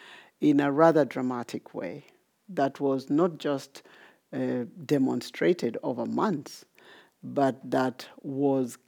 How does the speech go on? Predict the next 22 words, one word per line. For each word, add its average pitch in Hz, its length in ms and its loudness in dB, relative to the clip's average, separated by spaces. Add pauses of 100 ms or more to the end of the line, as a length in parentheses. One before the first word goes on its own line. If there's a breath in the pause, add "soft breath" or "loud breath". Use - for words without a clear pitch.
clearly 156 560 4
verbalized, 110 880 -8 (200)
whether 139 340 0
it 127 240 -2
was 131 340 -4
the 131 300 -2 (520 loud breath)
call 143 560 6
to 139 240 -8
the 127 180 -2
revolution, 127 960 2
whether 139 240 0
it 131 160 -4
was 131 200 -4
the 131 140 -4
demands 127 600 0
that 127 260 -8
they 135 120 0
placed, 131 500 -8
it - 100 -16
was 135 160 -6
very, 127 260 -6
very 120 320 -8